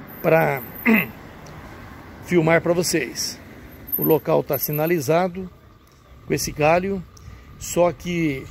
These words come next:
o buraco, além desse, desse buraco que vocês veem, e está todo ocado em volta, parece assim um grande poço.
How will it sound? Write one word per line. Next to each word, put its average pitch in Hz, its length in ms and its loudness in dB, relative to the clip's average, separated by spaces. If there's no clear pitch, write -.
o 170 140 -8
buraco, 151 800 0
além 160 280 2
desse, 175 280 0
desse 170 260 0
buraco 156 380 0
que 156 100 -10
vocês 147 440 -4
veem, 170 420 0
e 165 180 -4
está - 280 -4
todo 185 360 2
ocado 151 440 0
em 131 100 -6
volta, 170 520 0
parece 156 340 0
assim 170 140 -2
um 160 80 2
grande 170 260 2
poço. - 600 2